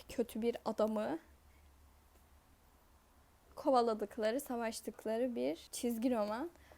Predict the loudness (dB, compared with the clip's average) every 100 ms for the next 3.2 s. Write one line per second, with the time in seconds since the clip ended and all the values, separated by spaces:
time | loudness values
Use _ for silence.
0 | -10 2 4 6 6 6 6 6 4 4
1 | 2 0 -2 -6 -6 0 2 2 -2 -18
2 | -10 0 0 0 -10 -8 -6 -6 -4 -2
3 | -2